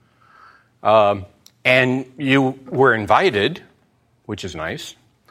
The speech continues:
by the king in the castle to come and have a feast. And you walked in, you know, and you saw, "Oh, there's gold plates over there." And you sat down and said,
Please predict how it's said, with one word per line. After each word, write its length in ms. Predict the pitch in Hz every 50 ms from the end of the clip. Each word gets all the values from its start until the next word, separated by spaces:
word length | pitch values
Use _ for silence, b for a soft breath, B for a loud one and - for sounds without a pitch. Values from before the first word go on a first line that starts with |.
| b b b b b b
by 360 | 110 131 131 131 131 127 123
the 120 | 117 104 113
king 540 | - - - 208 247 226 170 127 117 120 120
in 100 | 120 117
the 100 | 113 104
castle 640 | 110 117 104 92 92 - - 123 131 165 170 b b b b b b b b b -
to 120 | - 175 -
come 420 | - 104 120 110 113 123 131 131
and 200 | 123 120 113 101
have 240 | 92 - 95 98 110
a 60 | 123
feast. 480 | - 277 285 220 123 - - - - - _ _ _ _ _ _ _ _ _ _ b b b b b b b b b b b b b b
And 320 | 123 120 117 117 117 110
you 160 | 98 104 117 113
walked 460 | 107 104 110 117 117 113 - - 104
in, 300 | 101 110 131 156 170 165
you 80 | 147
know, 260 | 120 104 104 120 139 147
and 140 | 135 110
you 100 | 107 120
saw, 260 | 120 - - 127 110 -
"Oh, 260 | 113 110 165 196 220 233
there's 300 | 185 160 165 151 - -
gold 520 | - 120 127 196 269 302 311 254 - -
plates 380 | - 135 127 127 120 120 - -
over 220 | 127 113 113 110
there." 200 | 110 156 202 254 240
And 80 | 156
you 100 | 104 107
sat 320 | 98 - - 117 107 95 95
down 240 | 104 101 107 110 104
and 80 | 104
said, 100 | 90 87